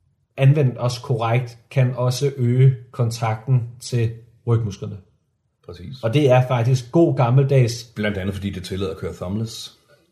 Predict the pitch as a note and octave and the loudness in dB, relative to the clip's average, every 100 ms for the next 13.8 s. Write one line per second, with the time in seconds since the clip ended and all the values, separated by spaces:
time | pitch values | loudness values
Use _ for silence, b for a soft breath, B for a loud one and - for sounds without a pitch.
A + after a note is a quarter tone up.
0 | - C3+ C#3 A#2+ C#3+ C3+ - _ - C3+ | 0 2 4 4 2 0 -6 _ 4 8
1 | C3 C3 D#3+ C3+ B2+ C3 C3+ A#2+ G#2+ A#2 | 8 6 0 0 2 4 4 4 0 -2
2 | A2 A2+ G#2 A#2 A2+ A2+ A#2+ C3+ A#2 A2+ | 2 4 4 4 4 4 4 4 4 2
3 | G#2 - F#2+ G#2 A2+ G#2+ G2 - F#2+ G2+ | 2 -8 -8 -4 -4 -6 -16 -12 -8 -6
4 | G2+ G2+ - - F#2 F2+ G2 F#2+ - _ | -6 -8 -20 -14 -14 -12 -12 -14 -18 _
5 | _ _ _ _ _ _ _ _ _ - | _ _ _ _ _ _ _ _ _ -6
6 | G2+ F#2+ G2+ F#2 A2+ A#2+ G2+ G#2+ F#2 G2+ | -4 -4 -6 -2 0 2 0 -2 -4 -6
7 | G#2+ G#2+ G2+ G2 _ _ _ G2 G#2 F#2+ | -6 -6 -6 -12 _ _ _ -6 -4 -4
8 | F2+ E2+ E2 E2 F2+ F#2+ G2+ G2+ F#2+ G2 | -6 -8 -10 -12 -10 -6 -6 -6 -8 -10
9 | F#2 - - A2 A2+ G#2+ - - - - | -12 -14 -6 -2 -2 -4 -12 -18 -20 -20
10 | _ _ _ _ _ - F#2 F#2+ G2 F2 | _ _ _ _ _ -16 -8 -8 -8 -8
11 | G2 G2 G2+ G#2 G2+ G2 F#2+ A2 A2 G#2+ | -8 -8 -8 -8 -8 -10 -8 -8 -6 -8
12 | G2 F#2 F2+ G2+ C3 A2+ F2+ E2+ F2 F#2+ | -8 -10 -8 -4 -4 -6 -10 -12 -10 -10
13 | G2+ G2+ - F2+ G2 G#2 - - | -10 -12 -10 -8 -6 -6 -8 -16